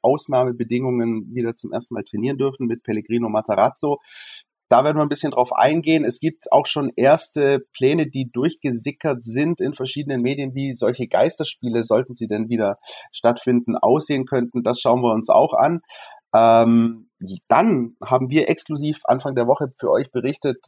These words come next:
ähm, dass Klaus Vogt plant, ein Expertenteam einzurichten. Unter anderem soll Cem Özdemir dabei sein. Das hat sich unser Kollege Heiko Hinrichsen angeschaut.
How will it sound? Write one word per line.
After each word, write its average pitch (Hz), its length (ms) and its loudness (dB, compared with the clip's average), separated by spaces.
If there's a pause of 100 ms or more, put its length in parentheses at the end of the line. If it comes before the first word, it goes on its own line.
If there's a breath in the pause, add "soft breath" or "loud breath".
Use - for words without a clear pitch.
ähm, 117 560 -2
dass 127 220 -4
Klaus - 320 -2
Vogt 147 320 -2
plant, 139 240 -6
ein 139 120 -4
Expertenteam 131 600 -6
einzurichten. 117 920 -4
Unter 151 260 -2
anderem 135 380 -2
soll 120 200 0
Cem 113 240 -6
Özdemir 156 400 -4
dabei 131 300 0
sein. 131 160 -4
Das 113 160 -6
hat 123 100 -6
sich 131 120 -12
unser 123 180 -4
Kollege 120 360 0 (440 loud breath)
Heiko 143 200 2
Hinrichsen 180 360 4
angeschaut. 139 540 2